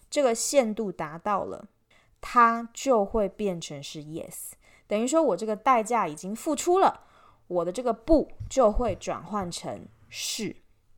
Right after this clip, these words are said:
这是我自己在出版的这条路上体会出来的三个关于拒绝的小秘密。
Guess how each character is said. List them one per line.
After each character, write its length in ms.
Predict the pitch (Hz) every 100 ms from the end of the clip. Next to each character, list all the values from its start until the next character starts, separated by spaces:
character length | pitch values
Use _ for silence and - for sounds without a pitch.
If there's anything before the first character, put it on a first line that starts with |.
| _
这 320 | - 349 320 277
是 320 | - 294 285
我 260 | 220 185 175
自 180 | 247
己 240 | 214 190 170
在 380 | 214 220 202 190
出 200 | - 294
版 140 | 196
的 60 | 170
这 160 | 208
条 240 | 202 180 170
路 240 | 196 196
上 400 | - 214 180 156 -
体 300 | - 180 151
会 260 | - 254
出 380 | 214 - 226 214
来 280 | 202 160 -
的 160 | - -
三 440 | - - 233 240
个 120 | 220 190
关 300 | 196 196 196
于 140 | 160
拒 240 | 165 214
绝 200 | 175 156
的 100 | -
小 260 | - - -
秘 220 | 180 156
密。 240 | 101 -